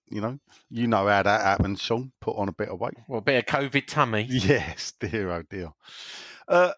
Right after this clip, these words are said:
Speaker 1: who d-, who's believes called the biggest co-, coronavirus spike? He says Maid Marian in Wales, Nigel Carn, London, Paul Nolan, Midlands or Banbury, but that's, it's all north to me. And he's put, and Len Brady out. Oh, pff, mate, I wouldn't have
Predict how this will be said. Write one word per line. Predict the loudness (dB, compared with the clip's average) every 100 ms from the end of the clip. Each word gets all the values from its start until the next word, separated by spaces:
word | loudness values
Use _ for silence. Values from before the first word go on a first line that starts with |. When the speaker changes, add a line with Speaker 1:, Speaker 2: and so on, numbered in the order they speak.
| 0
Speaker 1:
who | 0 0
d-, | 0
who's | 2 2 0 -2
believes | -2 0 -2 -4 -2
called | -2 0 -2
the |
biggest | -2 0 0 0
co-, | -2 -4 -4
coronavirus | -2 2 2 2 0 2 4 4 0
spike? | -8 -6 -6 -6 -8
He | -12
says | -8 -8 -4
Maid | 0 0 0
Marian | 2 2 2 2 0
in | 0
Wales, | 4 4 2 -4 -10 0
Nigel | 4 4 2 -6
Carn, | -2 2 2 2
London, | 0 0 -4 -8 -10 _ -20 -20 _
Paul | 0 2 4
Nolan, | 4 4 2 -2 -2 -12 -2
Midlands | -2 0 -2 -2 -6 -12 -12 -6
or | -2 2
Banbury, | 2 2 -2 -6 -8
but | -6 -6
that's, | -8 -12 _
it's | -18 -10
all | -8
north | -8 -12 -12
to | -14
me. | -12 -14 -16 _ _ _ _ -20 _ _ -2
And | 0
he's | 0
put, | 2 2 2
and | 2 4
Len | 2 2 2
Brady | 4 4 4 4
out. | 4 4 2 _
Oh, | -12
pff, | -12 -12 -12 -12 -12 -2
mate, | 0 0 -2
I |
wouldn't | -4 0
have | 0